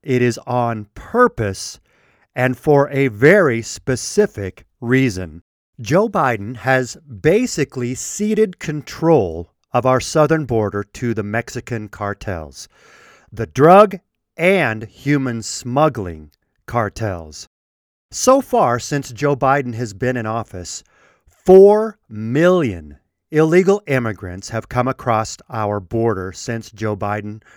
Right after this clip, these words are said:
reversed Donald Trump's policies. Uh, we also have heard from the experts that an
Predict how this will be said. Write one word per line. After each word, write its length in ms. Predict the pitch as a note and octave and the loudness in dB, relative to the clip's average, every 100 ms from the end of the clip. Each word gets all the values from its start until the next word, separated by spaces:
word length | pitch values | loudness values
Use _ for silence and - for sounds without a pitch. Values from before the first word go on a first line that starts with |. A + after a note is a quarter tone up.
| _ | _
reversed 640 | B2 B2 F#3 F3 - - | 0 4 4 4 0 -6
Donald 320 | A#2+ A2+ A#2 | -4 -4 -4
Trump's 320 | - G#2+ G#2 - | -8 -8 -8 -4
policies. 640 | - F3 C3 - B2 - _ _ _ _ _ _ _ _ | 0 2 2 -4 -18 -20 _ _ _ _ _ _ _ _
Uh, 300 | C3 C3 C3+ C3 | 0 2 2 -2
we 180 | C#3 D#3 | 0 4
also 480 | A3 A#3+ D#3 C#3 | 4 4 0 0
have 160 | C3 B2 | 0 -4
heard 520 | - A#2+ A2+ G#2+ B2+ - _ | -2 -2 0 -2 -6 -12 _
from 180 | C3+ A#2 | -2 -2
the 140 | A#2 | -2
experts 560 | G#2+ - - C3 C#3 - | -4 -8 -6 -6 -6 -6
that 180 | C3+ | -4
an 100 | B2+ | -4